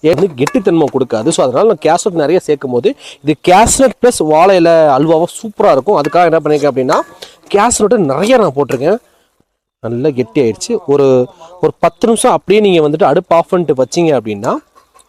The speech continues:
நல்லா கெட்டி ஆயிரும். So, தாராளமா சாப்பிடலாம். இது மேல நம்ம என்ன செய்யலாம் அப்படின்னா, கொஞ்சமா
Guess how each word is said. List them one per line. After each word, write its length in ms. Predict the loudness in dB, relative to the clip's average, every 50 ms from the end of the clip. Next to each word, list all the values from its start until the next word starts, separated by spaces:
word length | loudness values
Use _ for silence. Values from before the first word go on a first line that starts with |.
| _
நல்லா 300 | -4 -2 0 2 2 2
கெட்டி 380 | 2 2 -2 -2 -2 _ 0 0
ஆயிரும். 300 | 2 2 2 0 -2 -4
So, 280 | -2 -2 -2 -2 -4 -4 -2
தாராளமா 400 | 0 0 2 2 2 0 0 -2
சாப்பிடலாம். 460 | -2 -2 -4 -2 -2 -2 -2 -2 -4 -10 -14 -14 -20 -12 _
இது 240 | -2 -2 0 0 0
மேல 320 | 2 2 2 4 4 4
நம்ம 160 | 2 2 2
என்ன 140 | 2 2 0
செய்யலாம் 320 | 0 0 0 0 0 -2
அப்படின்னா, 140 | -2 -2 -4 -4 -2 _
கொஞ்சமா 420 | 0 2 2 2 2 0 -2 -2